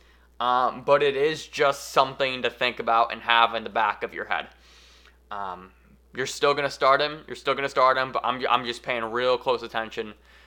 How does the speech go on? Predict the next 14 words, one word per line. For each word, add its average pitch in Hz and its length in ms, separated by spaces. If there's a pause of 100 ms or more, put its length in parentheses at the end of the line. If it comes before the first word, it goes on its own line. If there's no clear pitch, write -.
(160)
uh, 95 280
to 135 220
those 120 240
numbers 113 420
because 120 340
just 131 200
w-, 131 160
if 143 140
you're 165 100
just 160 200
watching 123 420
these 113 220
Ravens 117 400
play, 113 400